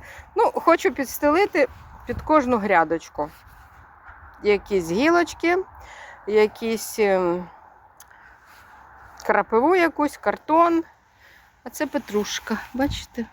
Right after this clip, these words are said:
петрушка. Це що, можна насіння з неї збирати? Цвіте петрушка, треба викопати. Тут я зробила, ну тут немає картону.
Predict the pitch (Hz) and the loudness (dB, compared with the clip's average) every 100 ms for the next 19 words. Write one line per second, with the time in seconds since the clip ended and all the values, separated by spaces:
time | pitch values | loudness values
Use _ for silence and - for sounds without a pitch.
0 | _ 247 - 254 247 - 233 - 247 - | _ -14 -8 -6 -6 -8 -14 -6 -6 -4
1 | 226 220 - 240 240 240 294 285 254 226 | -4 -4 -4 -4 -4 -4 -2 -2 -2 -4
2 | 208 202 202 214 208 208 - 220 _ _ | -6 -8 -10 -10 -8 -10 -14 -20 _ _
3 | - - - - - 208 220 - - 226 | -20 -20 -20 -20 -16 -8 -8 -8 -8 -8
4 | 202 190 196 - 208 - 214 208 196 190 | -6 -8 -8 -10 -10 -6 -2 -2 -4 -8
5 | 196 196 - 196 - - - - - - | -12 -14 -16 -16 -18 -20 -20 -20 -20 -20
6 | - - - - - - - - - - | -20 -20 -20 -20 -14 -10 -10 -4 -4 -2
7 | - 311 311 294 285 262 202 214 214 302 | 2 4 4 4 4 4 4 4 6 6
8 | 349 - 254 262 269 262 277 240 190 180 | 4 0 -2 -2 -2 0 0 2 0 0
9 | 185 - 190 175 175 | -6 -8 -4 -2 -4